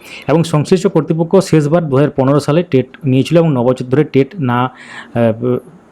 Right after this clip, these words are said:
আয়োজন করায় প্রত-, মানে প্রতিযোগিতা অংশ নেওয়ার সুযোগ হারিয়েছেন, অর্থাৎ আবেদনকারী যারা আছেন তারা সুযোগ হারিয়েছেন এবং সেই জন্য বাধাপ্রাপ্ত হয়েছেন। সুতরাং এই তারপর কিন্তু এই রিট পিটিশন তারা করতে বাধ্য হয়েছেন। অর্থাৎ এটা কিন্তু, আহ, এক্ষেত্রে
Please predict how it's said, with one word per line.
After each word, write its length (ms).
আয়োজন 280
করায় 260
প্রত-, 360
মানে 120
প্রতিযোগিতা 540
অংশ 180
নেওয়ার 180
সুযোগ 280
হারিয়েছেন, 280
অর্থাৎ 200
আবেদনকারী 420
যারা 180
আছেন 180
তারা 120
সুযোগ 180
হারিয়েছেন 160
এবং 60
সেই 180
জন্য 120
বাধাপ্রাপ্ত 320
হয়েছেন। 220
সুতরাং 260
এই 140
তারপর 340
কিন্তু 360
এই 120
রিট 160
পিটিশন 320
তারা 160
করতে 280
বাধ্য 300
হয়েছেন। 240
অর্থাৎ 180
এটা 180
কিন্তু, 280
আহ, 960
এক্ষেত্রে 380